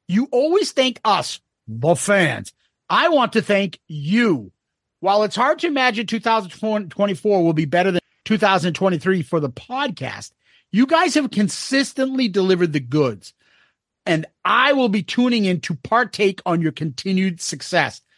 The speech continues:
Finally, to quote my favorite singer, "You are my people. You are my crowd."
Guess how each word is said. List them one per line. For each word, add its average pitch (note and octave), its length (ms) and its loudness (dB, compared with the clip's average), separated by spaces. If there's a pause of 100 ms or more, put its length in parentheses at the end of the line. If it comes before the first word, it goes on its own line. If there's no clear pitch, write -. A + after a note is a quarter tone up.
(260)
Finally, D4 560 0
to A#3 100 -10
quote A3+ 260 0
my F#3 140 0
favorite G#3+ 480 -2
singer, D3 460 -2 (320)
"You F#3+ 380 0
are E4+ 200 2
my C#4 220 2
people. E3+ 720 -2 (380)
You G#3+ 400 0
are F3+ 160 4
my D3+ 240 -4 (160)
crowd." A#2 540 -2